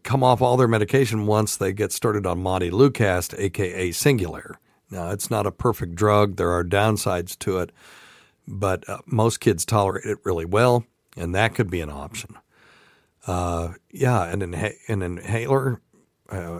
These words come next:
a nebulizer may help, but you want something to, uh, prevent the, um, or, or to reduce the sort of chronicity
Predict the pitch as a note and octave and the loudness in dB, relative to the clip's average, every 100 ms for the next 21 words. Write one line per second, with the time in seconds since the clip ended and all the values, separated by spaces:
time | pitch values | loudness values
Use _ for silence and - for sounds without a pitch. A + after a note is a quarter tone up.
0 | - G2 F2+ A2 B2 A2 A2+ A2+ A2+ G#2+ | -10 -8 -2 0 2 2 2 2 -2 -4
1 | - - G#2+ F2+ F2+ F2+ G2+ G#2 F#2+ C#3 | -8 -12 -10 -6 -4 0 2 2 2 2
2 | C3 _ _ _ _ A2 - _ _ _ | 0 _ _ _ _ -12 -12 _ _ _
3 | - G#2 F#2 - A2 G#2+ G#2 B2 A2 F#2+ | -16 -10 -8 -6 -2 0 0 -2 -2 -4
4 | - F#2 E2+ D#2+ - F#2+ D#2+ F#2+ A#2 A2+ | -6 -6 -4 -4 -6 -8 -4 2 2 2
5 | - _ _ _ _ _ _ - F#2+ F2+ | -4 _ _ _ _ _ _ -10 -6 -4
6 | F2+ E2 D#2+ D#2+ D#2 _ _ _ _ _ | -4 -4 -6 -10 -16 _ _ _ _ _
7 | _ _ _ - G#2 _ _ _ _ _ | _ _ _ -16 -16 _ _ _ _ _
8 | _ _ _ _ - F2+ E2 - F#2 - | _ _ _ _ -12 -10 -8 -6 -6 -6
9 | F#2 F#2 F#2 B2+ D3 - G2 - G2 F2 | -4 -6 2 4 4 2 -2 -2 -2 -2
10 | - G2 G2+ B2+ - F#2+ D#2 | 0 2 6 4 4 0 -2